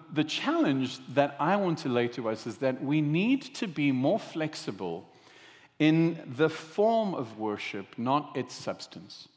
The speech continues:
So we will never bend when it comes to the theological statements that are being made in the context of singing worship. But we do need to be a little more flexible when it comes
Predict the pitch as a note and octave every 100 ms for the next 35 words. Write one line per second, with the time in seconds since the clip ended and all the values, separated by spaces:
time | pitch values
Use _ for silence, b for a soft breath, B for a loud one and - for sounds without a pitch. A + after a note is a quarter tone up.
0 | _ _ _ _ _ - C3+ C#3+ F#3+ G3+
1 | F3+ D3+ E3 G#3 F3+ B2+ G2+ G2+ C#3 A#2
2 | F#2 F#2 F#2 - A#2 A#2 A#2 - - C#3
3 | A2 G2+ G#2+ - - B B B - -
4 | B2+ C3+ - B2 B2 - F#3 F#3+ C3 B2
5 | B2+ A#2+ B2 - - B2+ A#2+ G#2+ G2+ G2
6 | - G#2+ G#2 A#2 A2 A2 A#2 A2+ G2+ G#2+
7 | G#2 G2 A2 G2 G#2 F#2+ - - - b
8 | b - G2+ - A#2+ G#2 G2+ G2 F#2+ _
9 | G2 F#2 - - - _ b b b b
10 | _ C3 B2 D3+ A#2+ F#3+ G3 D#3+ D#3+ D#3
11 | - C3+ A#2+ A#2 A2+ D3+ F#3+ F#3+ E3 -
12 | A2+ A2+ - G2+ F#2+ - - b b b
13 | - A2+ A2+ - A2 G#2 G2 -